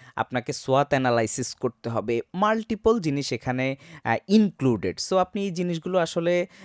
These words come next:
আহ, যে আমি বাদ দিয়ে আমি just ক্লায়েন্ট হান্টিং করব, ক্লায়েন্ট অ্যাকুইজিশন করব, ব্যাপারটা এরকম না।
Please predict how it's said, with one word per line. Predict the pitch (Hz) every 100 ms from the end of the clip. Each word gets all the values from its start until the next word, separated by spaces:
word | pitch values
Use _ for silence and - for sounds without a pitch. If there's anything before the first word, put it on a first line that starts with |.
| -
আহ, | 131 123 117
যে | 110 120 151 151 147 127
আমি | 123 135 143 135
বাদ | 107 135 147 135 123
দিয়ে | 139 151 143
আমি | 127 135
just | 131 127 -
ক্লায়েন্ট | - 117 117 113
হান্টিং | 127 113 117
করব, | 110 120 113
ক্লায়েন্ট | 110 113 113 110
অ্যাকুইজিশন | 117 120 107 101 113 110
করব, | 110 104
ব্যাপারটা | 107 135 135 143 165
এরকম | 147 123 113 113
না। | 101 98